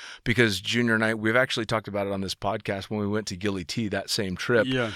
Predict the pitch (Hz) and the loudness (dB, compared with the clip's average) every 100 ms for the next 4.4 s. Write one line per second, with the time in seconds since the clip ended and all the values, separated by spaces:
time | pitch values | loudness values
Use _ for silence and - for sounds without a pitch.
0 | - - 107 113 117 107 110 101 - 117 | -8 -2 0 2 2 2 2 0 0 0
1 | 110 - 104 98 95 107 95 98 92 95 | 0 -2 -4 -2 -2 -2 0 -2 -2 -2
2 | 117 - 90 90 - - - 123 131 - | -2 -2 -4 -8 -12 -18 0 6 6 4
3 | 139 131 120 123 127 120 117 - 120 117 | 2 4 4 2 -2 -2 -4 -4 -2 0
4 | 107 101 104 | 0 0 0